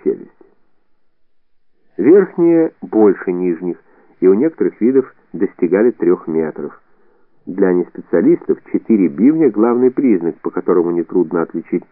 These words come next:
мастодонтов от слонов и мамонтов. У двух последних только верхние резцы превратились в бивни. Увидеть такое можно только на картинке,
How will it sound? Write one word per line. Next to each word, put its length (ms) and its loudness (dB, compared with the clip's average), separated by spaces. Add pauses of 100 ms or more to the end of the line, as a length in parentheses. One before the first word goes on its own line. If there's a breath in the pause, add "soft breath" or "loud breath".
(320 soft breath)
мастодонтов 800 -2
от 240 -10
слонов 320 -2
и 140 -4
мамонтов. 560 -6 (460 soft breath)
У 60 0
двух 240 0
последних 520 -2 (400)
только 260 0
верхние 540 -2
резцы 400 -6
превратились 680 -2
в 240 -16
бивни. 400 -6 (2000)
Увидеть 480 2
такое 680 2
можно 420 0
только 400 -2
на 80 -6
картинке, 720 -12